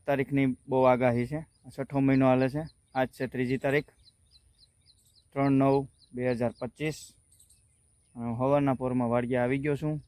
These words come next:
અને સોયાબીન છે અમારે. સોયાબીન વાવેલા છે વીસ તારીખે, વીસ છ તારીખે વાવેલા છે, એટલે આ વીસ નવ આવે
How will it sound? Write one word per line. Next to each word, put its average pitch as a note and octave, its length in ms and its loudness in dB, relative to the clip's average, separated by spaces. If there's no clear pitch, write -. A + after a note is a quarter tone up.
અને A#2+ 180 -8
સોયાબીન C#3 480 -4
છે C#3+ 120 -6
અમારે. D3 360 -4
સોયાબીન D3+ 380 2
વાવેલા B2+ 400 2
છે A2 180 -8
વીસ C#3 600 -4
તારીખે, C3+ 360 -2
વીસ D3+ 360 0
છ - 40 -14
તારીખે B2+ 260 -6
વાવેલા C3+ 300 2
છે, C#3+ 120 0
એટલે C3 140 0
આ A#2 260 4
વીસ B2+ 340 -4
નવ C3 260 0
આવે C3 260 4